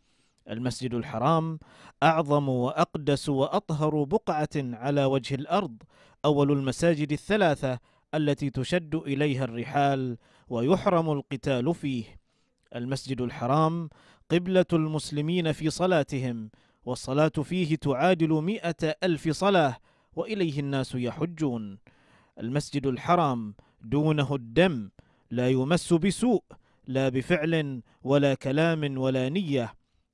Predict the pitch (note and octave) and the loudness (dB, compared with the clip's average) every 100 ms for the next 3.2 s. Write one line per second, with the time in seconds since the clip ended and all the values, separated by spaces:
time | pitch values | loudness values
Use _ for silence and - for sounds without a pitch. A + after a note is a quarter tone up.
0 | _ - B2 C#3 C3+ C3+ D3+ C3+ B2 B2+ | _ -14 -6 -4 0 0 2 0 0 -2
1 | A#2+ D3+ C#3+ C#3 C3 - - _ _ _ | 2 4 4 2 -2 -8 -20 _ _ _
2 | _ A3+ - D#3+ D3+ C3+ - C3+ D#3 D#3+ | _ 0 2 4 4 2 -4 -6 0 0
3 | A#2 | 0